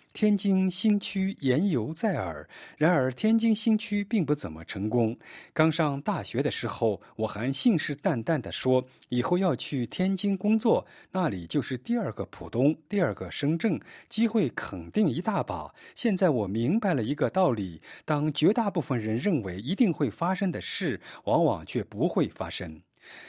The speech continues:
有些人在冷静思考雄安特区的可行性，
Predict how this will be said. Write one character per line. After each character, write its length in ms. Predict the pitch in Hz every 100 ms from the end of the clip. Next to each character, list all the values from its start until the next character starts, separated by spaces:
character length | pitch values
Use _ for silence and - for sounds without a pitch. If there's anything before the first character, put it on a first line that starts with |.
| -
有 100 | -
些 160 | 151 233
人 160 | 190 180
在 140 | 180
冷 340 | 120 101 92
静 220 | 101 226 160
思 180 | -
考 300 | 196 110 90
雄 260 | - 120 156
安 180 | 196 202
特 240 | - 190
区 180 | 110 208
的 80 | 110
可 260 | - - 92
行 220 | - 135
性， 320 | - 170